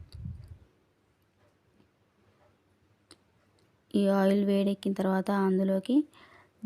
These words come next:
జీలకర్ర, మెంతులు వేసి వేగిన తర్వాత అందులోకి మనం తాలింపు గింజలు కూడా వేసుకోవాలి. తాలింపు గింజలు కూడా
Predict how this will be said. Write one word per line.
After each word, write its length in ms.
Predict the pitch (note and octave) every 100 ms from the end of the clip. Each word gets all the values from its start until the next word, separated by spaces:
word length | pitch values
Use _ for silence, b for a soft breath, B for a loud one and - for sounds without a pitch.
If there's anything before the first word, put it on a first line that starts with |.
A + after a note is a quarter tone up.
| E3+
జీలకర్ర, 440 | G3+ G3 G3 G3 A3 B3+ G#3+
మెంతులు 680 | F#3+ F#3+ F#3 - G#3 G#3 G#3+ C#4+ E4 - _ _ _ _ _ b b b _ -
వేసి 380 | G#3 G3+ - B3 A3
వేగిన 340 | G3+ G3+ G3+ G3+
తర్వాత 360 | G3 G3 G3 G3 A3+ A3
అందులోకి 460 | G3+ G3 G3 G3 - G#3+
మనం 180 | G3 A3 D4+ -
తాలింపు 360 | G3 G3 G3 G3+
గింజలు 220 | G3+ G3+ G3+
కూడా 120 | A3 G3+
వేసుకోవాలి. 680 | G3 - G#3+ G#3 G3+ A#3 E4+ - b b b b _ _ _ _ _ _ _ _ _
తాలింపు 400 | A3 G#3+ A3+ A3+ G#3+
గింజలు 280 | G3+ G#3 G#3+
కూడా 140 | G#3+